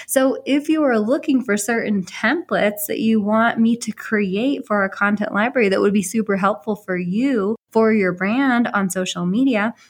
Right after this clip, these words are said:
then all you have to do is suggest them in our club, and I'll do my best to create them for you,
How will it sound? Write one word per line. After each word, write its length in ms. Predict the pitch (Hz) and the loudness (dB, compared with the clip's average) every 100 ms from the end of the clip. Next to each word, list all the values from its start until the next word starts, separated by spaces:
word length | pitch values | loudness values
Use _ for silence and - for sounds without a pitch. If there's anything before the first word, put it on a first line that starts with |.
| _ - | _ 0
then 140 | 262 | 2
all 180 | - 302 | 2 2
you 80 | 311 | 2
have 140 | 302 | 0
to 80 | 269 | 0
do 180 | 302 - | 0 0
is 200 | 247 - | -2 -2
suggest 680 | 254 208 - 196 320 - | -2 -2 -2 -2 -2 -4
them 320 | 220 185 202 233 | -2 0 2 0
in 140 | 233 240 | 0 2
our 160 | 247 | 2
club, 400 | 247 269 294 262 | 2 0 2 2
and 100 | 254 | 2
I'll 180 | 240 233 | 2 0
do 160 | 214 247 | 0 0
my 140 | 247 | 0
best 260 | 226 208 - | 0 -4 -6
to 80 | 214 | -10
create 280 | - 185 | -8 -8
them 180 | - 180 | -6 -6
for 180 | 175 190 | -2 -2
you, 200 | 170 | -4